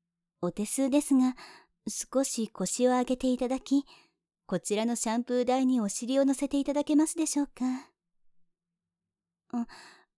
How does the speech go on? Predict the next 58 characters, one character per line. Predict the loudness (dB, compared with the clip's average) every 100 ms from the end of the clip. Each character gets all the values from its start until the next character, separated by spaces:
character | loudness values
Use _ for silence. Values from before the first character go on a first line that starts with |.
| -6
も | -2 2 2
う | 2
少 | -2 -6 -6
し | 0 2 2 -2 -20 _ _ _ -6
お | -6
ち | -2 0
ん | 2
ぽ | -2
と | -10 -12
金 | -2 0 2
玉 | 2 0 0 -4 -8
を | -16 _ -20 -6
前 | 0 2 2
に | 0 -2
突 | -6
き | -4
出 | -2 -2
し |
て | -4 -8
く | -8
だ | -10
さ | -8 -8 -8
い。 | _ _ _ _ _ _ _ _ _ _ _ _ _ _ _ _ _ -12
は | -2 0
い、 | 0 -6 -20 -20 -18 -4
あ | -2
り | 0
が | -2
と | 0 -4
う |
ご | -4
ざ | -6
い | -6
ま | -6
す。 | -4 -2 -2 -4 -18 -20 _ _ _ _ _ _ _ _ _ _ -16
そ | -6 0
れ | 4
で | 6
は、 | 6 4 0 -20 -20 _ _
お | -4
ち | -4 0 0
ん | 0
ち | 0 -2
ん | 0
に | -2
シ | -2
ャ | 0
ワ | 2 0
ー | -2
を |
か | -4 -6
け | -4
て | -4
い | -6
き | -4 -2
ま | -2
す | -4 -6
ね。 | -6 -8 -12 -16